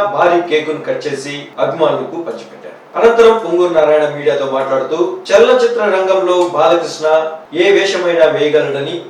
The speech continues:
చలనచిత్ర రంగంలోనే కాక రాజకీయ రంగంలో కూడా బాలకృష్ణ రాణిస్తున్నారని, బాలకృష్ణ చలనచిత్ర రంగంలో యాభై సంవత్సరాలు పూర్తి చేసుకోవడం, ఈ కార్యక్రమానికి తాను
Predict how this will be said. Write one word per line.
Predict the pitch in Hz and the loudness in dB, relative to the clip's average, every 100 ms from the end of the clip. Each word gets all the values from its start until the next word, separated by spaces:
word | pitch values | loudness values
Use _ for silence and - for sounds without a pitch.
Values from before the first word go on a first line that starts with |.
| - | 0
చలనచిత్ర | 208 247 254 233 220 202 | 2 4 4 0 -2 -2
రంగంలోనే | 180 185 190 175 170 165 | -2 -2 2 2 2 2
కాక | 156 160 160 165 - 160 | 2 6 4 4 0 2
రాజకీయ | 202 214 208 208 165 | 2 2 -2 2 2
రంగంలో | 160 170 165 165 156 | 2 0 0 0 2
కూడా | 151 151 151 151 - - | 4 4 4 0 -12 -6
బాలకృష్ణ | 143 160 160 147 156 139 - - - | 0 0 0 -4 -4 -4 -6 -8 -2
రాణిస్తున్నారని, | 170 175 - 160 147 143 143 - - - 160 | -2 -2 -4 -4 -2 -2 -4 -6 -8 -8 0
బాలకృష్ణ | - 254 233 - 208 208 | 4 4 2 0 4 4
చలనచిత్ర | 180 202 202 185 175 175 | 4 0 -2 -4 -2 0
రంగంలో | 175 170 165 165 160 151 | 2 0 2 0 2 2
యాభై | 156 156 | 2 0
సంవత్సరాలు | 151 156 156 143 - | -2 0 0 0 -6
పూర్తి | 143 - 151 | -14 -8 -6
చేసుకోవడం, | 147 156 147 151 156 156 - - - - - - 185 | -2 2 4 4 2 -4 -16 -20 -20 -20 -20 -14 -6
ఈ | 220 | 0
కార్యక్రమానికి | - 220 214 214 196 190 180 180 185 - - - - | 4 4 4 2 2 2 0 -6 -6 -10 -18 -18 0
తాను | 156 | 2